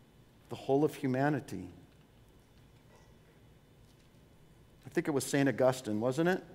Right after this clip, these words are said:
who said, "The new is in the old concealed, and the old is in the new revealed."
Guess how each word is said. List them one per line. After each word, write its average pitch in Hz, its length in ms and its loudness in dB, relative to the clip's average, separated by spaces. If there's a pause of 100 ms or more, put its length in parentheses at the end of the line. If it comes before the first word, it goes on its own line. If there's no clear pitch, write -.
who 123 140 -6
said, 123 560 0 (2000)
"The 120 80 0
new 131 340 4
is 135 160 2
in 139 120 4
the 127 120 4
old 127 320 2
concealed, 113 720 0
and 110 100 2
the 113 140 -2
old 135 360 2
is 131 140 0
in 127 140 0
the 123 80 0
new 120 300 0
revealed." 107 640 -6